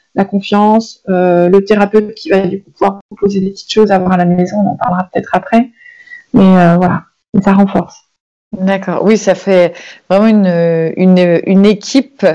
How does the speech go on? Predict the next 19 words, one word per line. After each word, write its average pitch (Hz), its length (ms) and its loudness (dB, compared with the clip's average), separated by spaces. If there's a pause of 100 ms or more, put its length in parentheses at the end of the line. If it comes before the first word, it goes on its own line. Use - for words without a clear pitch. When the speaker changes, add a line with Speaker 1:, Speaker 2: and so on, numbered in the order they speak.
(120)
Speaker 2:
euh, 156 680 0 (260)
pour, 185 260 0
euh, 170 200 2
pour 175 260 -6
aller 185 240 0
de 175 160 -4
l'avant 196 520 0
et 202 140 0
Speaker 1:
Oui. 247 140 -2
Speaker 2:
puis, - 440 -4
euh, 165 60 -2 (440)
pour - 140 -8
que 185 120 -2
tout, 208 420 -2
euh, 180 200 2
que 185 120 -8
tout 175 220 -6
aille 185 160 2
bien. 226 180 -2